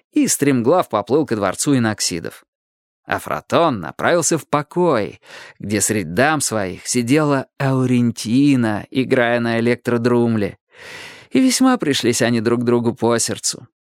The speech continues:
Зазвенели фанфары с башен дворцовых, когда диоптрик подплыл к главному входу,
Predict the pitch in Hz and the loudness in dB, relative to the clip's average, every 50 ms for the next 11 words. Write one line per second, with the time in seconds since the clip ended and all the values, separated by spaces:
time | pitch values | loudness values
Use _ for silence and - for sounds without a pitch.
0 | _ _ _ _ - - 85 92 107 110 107 113 117 120 120 120 120 120 120 117 | _ _ _ _ -10 -6 -4 -2 -2 -2 -2 0 0 2 2 4 4 2 2 0
1 | - - 120 117 113 - - - 127 165 180 190 175 160 165 185 180 165 - 175 | 0 -2 -2 -2 -2 -2 -2 0 0 2 0 -2 -2 -2 -2 -2 -2 -2 -2 -4
2 | 165 156 147 156 156 - - - - 123 147 151 139 131 120 - _ _ - 127 | -2 -2 0 -2 -2 -2 -2 -2 0 0 0 0 0 -2 -6 -10 _ _ -4 -2
3 | 139 139 143 139 131 135 139 139 147 - - 135 131 123 - - 131 131 - _ | 0 2 0 0 2 2 2 2 2 0 -2 -6 -6 -6 -2 0 0 0 0 _
4 | 139 139 135 127 127 127 135 135 135 135 131 127 123 123 123 120 - - - 123 | 2 2 2 2 0 0 2 2 2 2 0 -2 -2 -2 -2 -4 -4 -2 0 2
5 | 127 123 117 120 113 101 104 | 2 2 0 -2 -4 -6 -8